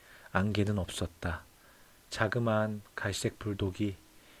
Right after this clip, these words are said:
예의 쇠줄에 묶인 채 그녀를 향해 야무지게 으르렁거렸다.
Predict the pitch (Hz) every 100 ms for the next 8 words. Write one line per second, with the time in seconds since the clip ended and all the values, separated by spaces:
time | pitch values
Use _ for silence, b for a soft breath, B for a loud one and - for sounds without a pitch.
0 | B 104 104 113 117 - 135 123 120 110
1 | 98 - 98 - 101 - - 95 87 -
2 | B B B B B - - 117 107 101
3 | 95 92 85 90 82 104 98 - 98 85
4 | - 107 98 92 90 78 - 82 78